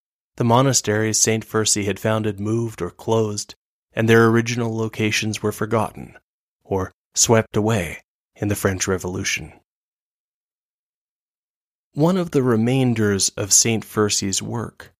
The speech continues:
survives in an old manuscript in the British Library. It is a lorica, often translated as breastplate, a prayer asking God for protection.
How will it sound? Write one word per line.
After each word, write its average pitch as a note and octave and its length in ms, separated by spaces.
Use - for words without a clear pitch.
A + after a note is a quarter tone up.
survives A2 640
in G#2+ 100
an G#2 140
old G#2 280
manuscript A2 920
in G#2 160
the G2+ 60
British G2 340
Library. F#2+ 640
It A#2 160
is A2 120
a G#2+ 60
lorica, A2+ 760
often G#2 300
translated F#2+ 600
as E2+ 240
breastplate, G2+ 720
a A2 60
prayer A2+ 540
asking G#2+ 420
God G2 420
for - 180
protection. - 640